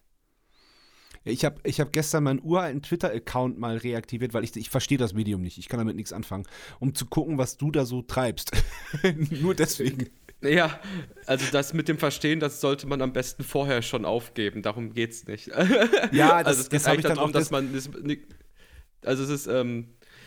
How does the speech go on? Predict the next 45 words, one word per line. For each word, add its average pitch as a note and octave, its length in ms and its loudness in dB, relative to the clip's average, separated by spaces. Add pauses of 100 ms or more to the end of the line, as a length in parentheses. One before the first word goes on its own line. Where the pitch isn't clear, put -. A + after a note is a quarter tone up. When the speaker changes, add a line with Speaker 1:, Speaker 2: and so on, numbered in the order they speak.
(240)
Speaker 2:
dieser, C3 280 0
dieser C3+ 220 -2
Versuch, C#3 360 -4
das - 340 -8
zu A#2+ 260 -12
verstehen, C3 400 -4
so B2+ 80 -10
von A#2+ 160 -6
außen, B2 420 -4
ist A#2 220 -12
wirklich A#2+ 380 -8
sehr, A2+ 360 2
sehr A#2 380 -2
schwierig D3+ 760 -4
und, A2+ 460 -4
ähm, A2 380 0 (280)
ist C#3 180 -6
aber C3+ 200 -2
auch A#2 200 -4
gar A2+ 200 -2
nicht, A2+ 240 -8 (220)
es A2+ 120 -14
ist A#2 100 -14
gar A2+ 120 0
nicht A#2 200 -6
wert. A#2 340 0
Also G#2+ 180 -8
man G#2+ 120 -4
kann A2 160 -2
sehr, A#2 120 0
sehr A2+ 100 -4
viel C3 120 0
Speaker 1:
Mhm, C3+ 80 4
Speaker 2:
Spaß B2 220 2
auf - 100 -10
Twitter B2+ 240 0
Speaker 1:
genau. A#2+ 60 0
Speaker 2:
haben. A#2 200 0
Es A2 120 -6
ist - 60 -8
auch A#2 140 0
eine A#2+ 120 -8
tolle B2+ 220 -2
Plattform, B2 640 -4 (440)
ähm, A#2 440 0